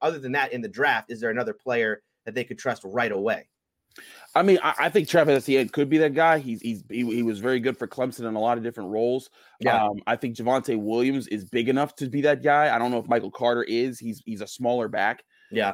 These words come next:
Speaker 2: Um, uh, yeah, I, I'd say, uh, I, I, I'd,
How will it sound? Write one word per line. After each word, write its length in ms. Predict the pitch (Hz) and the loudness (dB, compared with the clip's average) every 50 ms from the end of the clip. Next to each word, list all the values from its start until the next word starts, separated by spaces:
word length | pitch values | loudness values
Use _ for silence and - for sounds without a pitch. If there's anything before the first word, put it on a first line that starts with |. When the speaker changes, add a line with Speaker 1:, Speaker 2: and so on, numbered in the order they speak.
| - - | -2 -2
Speaker 2:
Um, 480 | 113 117 110 110 110 107 104 104 101 - _ _ _ _ _ _ - - _ _ _ _ _ _ _ _ _ - - _ - | 0 2 2 2 2 0 -2 -4 -6 -10 _ _ _ _ _ _ -20 -20 _ _ _ _ _ _ _ _ _ -20 -20 _ 0
uh, 300 | 107 104 98 95 92 - | 2 4 4 4 4 2
yeah, 300 | - 120 120 139 127 92 - | 2 2 2 2 2 2 0
I, 200 | - 104 113 - - | 0 -2 -2 -2 0
I'd 240 | 98 110 151 156 - | -2 -2 -2 -2 -6
say, 440 | - - 185 170 151 143 139 131 | -6 0 2 4 6 6 6 4
uh, 480 | 127 120 117 113 110 107 101 90 85 76 - - _ _ | 4 2 2 0 0 -2 -4 -4 -4 -6 -8 -12 _ _
I, 60 | - 101 | -8 -6
I, 280 | - 107 110 76 98 120 | -4 -4 -4 -2 -2 -2
I'd, 120 | 143 | -2